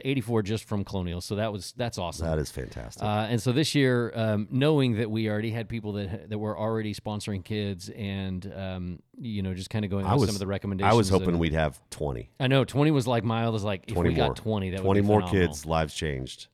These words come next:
Speaker 1: And, uh, so we have thirty-two so
Speaker 2: Yes.
Speaker 1: far. And, uh, so I still have,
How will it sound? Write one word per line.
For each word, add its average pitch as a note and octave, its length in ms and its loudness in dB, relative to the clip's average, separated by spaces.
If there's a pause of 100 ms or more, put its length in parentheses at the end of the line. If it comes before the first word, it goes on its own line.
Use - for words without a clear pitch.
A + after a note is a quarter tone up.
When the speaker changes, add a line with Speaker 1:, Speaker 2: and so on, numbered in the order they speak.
(140)
Speaker 1:
And, G#2 380 0
uh, G2+ 200 0
so A#2 140 -4
we A#2 60 2
have G#2+ 120 -2
thirty-two C3 520 2
so F2+ 160 2
Speaker 2:
Yes. F2+ 580 4
Speaker 1:
far. A2+ 100 -4
And, G2+ 320 -2
uh, G2 240 -2
so C3 140 -4
I B2 140 0
still C#3 220 -2
have, A#2 440 0